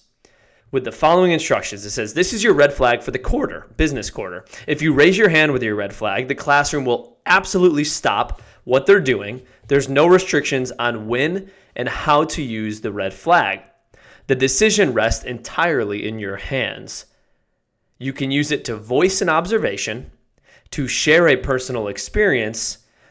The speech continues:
to present an analysis, to disagree with the professor, to challenge a C E O guest, to respond to a follow-, a fellow student, and ask a question, make a suggestion, or whatever, there will be no penalty whatsoever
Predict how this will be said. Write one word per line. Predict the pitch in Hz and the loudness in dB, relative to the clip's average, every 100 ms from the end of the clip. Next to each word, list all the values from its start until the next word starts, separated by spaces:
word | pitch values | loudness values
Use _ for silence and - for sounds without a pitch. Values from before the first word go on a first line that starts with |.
| - | -14
to | - | -10
present | - 131 120 196 214 | -4 -2 2 2 4
an | 208 | 2
analysis, | 131 104 98 98 101 123 135 - - _ - | 0 -2 -4 -4 -6 -4 -4 -6 -12 _ -6
to | |
disagree | 135 - 240 - 196 202 | -2 2 2 0 -2 0
with | 190 160 | 0 0
the | 127 | -2
professor, | - 104 104 98 131 151 - _ _ | -4 -6 -8 -6 -6 -6 -10 _ _
to | - | -10
challenge | 127 - 170 196 190 | -2 2 4 2 2
a | 147 | 0
C | - 139 117 113 | -2 -4 -4 -4
E | 113 | -2
O | 98 | -4
guest, | 98 101 104 - - _ _ - | -4 -6 -6 -6 -12 _ _ -4
to | 165 | 0
respond | 165 160 - 180 208 | 0 0 2 2 2
to | 202 147 | 2 0
a | |
follow-, | - 120 107 98 - - | 2 2 2 -2 -8 -10
a | 113 | -6
fellow | 120 110 101 | -2 -2 -4
student, | - 120 110 135 - - - | -8 -8 -6 -6 -8 -20 -12
and | 135 139 143 | -8 -4 0
ask | 151 170 - | 0 0 -6
a | |
question, | - 131 113 - 120 117 | 0 0 0 -2 -4 -2
make | 131 139 | -4 -2
a | |
suggestion, | 160 131 117 95 - 123 120 - | -4 -6 -6 -10 -8 -10 -8 2
or | 160 165 | 4 4
whatever, | 147 190 196 117 90 - - - - | 6 6 4 2 -10 -18 -20 -20 -12
there | 127 160 | 0 2
will | 240 247 | 4 2
be | 185 226 | 2 2
no | 202 196 | 4 4
penalty | 190 185 175 - 117 107 | 4 2 0 -2 -4 -4
whatsoever | 110 139 - 151 113 107 107 104 | 2 0 2 2 2 0 -4 -8